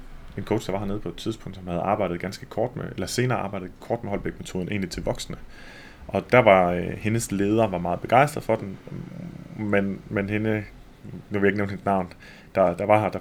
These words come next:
fortalte mig om den, fordi jeg var nysgerrig på den, så hun kunne ikke finde ud af, hvad det var for nogle argumenter, hun kom med. Hun syntes ikke, de var særlig gode. Så siger hun, "Nej, vi skal lave mange interventioner, altså tyve forskellige ændringer skal der være." Så, så,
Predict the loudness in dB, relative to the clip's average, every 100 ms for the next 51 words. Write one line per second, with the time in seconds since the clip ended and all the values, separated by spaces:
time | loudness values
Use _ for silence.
0 | -10 -8 2 4 8 8 8 4 -2 -2
1 | -2 -2 -4 -6 -6 -8 -4 -4 -4 -2
2 | -2 -4 -2 2 4 4 2 -4 -8 -2
3 | 0 0 -2 -2 0 0 0 -2 -2 -2
4 | -8 -6 -6 -4 -2 0 2 2 2 -2
5 | -6 -20 -20 -20 -20 -20 -2 2 4 2
6 | 2 4 4 4 2 0 -2 -6 -4 -4
7 | -4 -8 -6 2 2 2 -2 2 2 2
8 | -2 -4 -8 -10 -10 -8 -8 -8 -8 -8
9 | -8